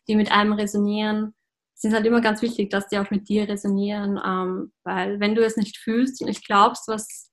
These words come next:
da drauf steht oder was dieses Mantra oder diese Affirmation ist, dann wird es auch nicht wirken.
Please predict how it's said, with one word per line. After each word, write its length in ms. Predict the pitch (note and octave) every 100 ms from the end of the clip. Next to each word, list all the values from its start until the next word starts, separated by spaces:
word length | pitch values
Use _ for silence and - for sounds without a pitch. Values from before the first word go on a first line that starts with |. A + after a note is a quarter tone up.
| _
da 100 | G#3
drauf 340 | - G#3 A3 A3+
steht 340 | C#4 C4+ C4
oder 400 | G3+ G#3 G3+ G3+
was 180 | G#3 G#3
dieses 260 | G#3 G3+
Mantra 360 | G#3 G#3+ A3+ A3+
oder 120 | G#3+
diese 200 | G#3+ G#3+
Affirmation 560 | G#3 G#3 G3+ G3+ G#3 G#3
ist, 180 | A#3 A3+
dann 140 | A3
wird 140 | G#3+
es 80 | G#3+
auch 120 | G#3+
nicht 200 | G#3 G3+
wirken. 460 | G3+ G3+ G3+ F#3